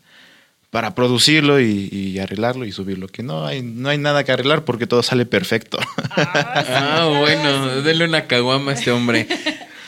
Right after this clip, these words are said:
Speaker 3: Bueno, pero pues, ¿por dónde empezamos y qué tiene que ver, <laughs> y qué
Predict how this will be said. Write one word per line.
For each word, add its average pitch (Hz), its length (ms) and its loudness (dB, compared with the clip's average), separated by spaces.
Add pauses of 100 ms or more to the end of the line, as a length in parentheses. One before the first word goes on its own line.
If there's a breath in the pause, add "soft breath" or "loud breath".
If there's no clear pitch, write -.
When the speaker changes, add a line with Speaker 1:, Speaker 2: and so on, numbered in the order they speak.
(260 loud breath)
Speaker 3:
Bueno, 202 320 2
pero 156 220 0
pues, 151 160 0
¿por 185 220 2
dónde 262 240 2
empezamos 185 840 0
y 139 180 0
qué 170 300 -2 (340)
tiene 151 340 0
que 123 140 -2
ver, 120 320 2 (180)
<laughs> 139 160 2
y 170 120 2
qué 185 160 2